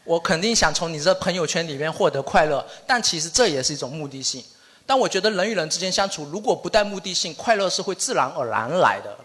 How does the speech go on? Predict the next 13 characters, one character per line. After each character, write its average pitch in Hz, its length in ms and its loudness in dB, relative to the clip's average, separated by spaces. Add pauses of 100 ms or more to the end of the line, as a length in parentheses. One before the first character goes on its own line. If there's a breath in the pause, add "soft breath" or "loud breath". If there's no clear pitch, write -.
不 180 60 -14
需 196 220 -4
要 220 160 4
你 143 140 -8
去 143 320 -8
带 160 200 0
着 139 80 -8
目 151 160 -8
的 147 100 -10
性 147 160 -4
去 143 140 -16
索 123 240 -16
取。 - 220 -16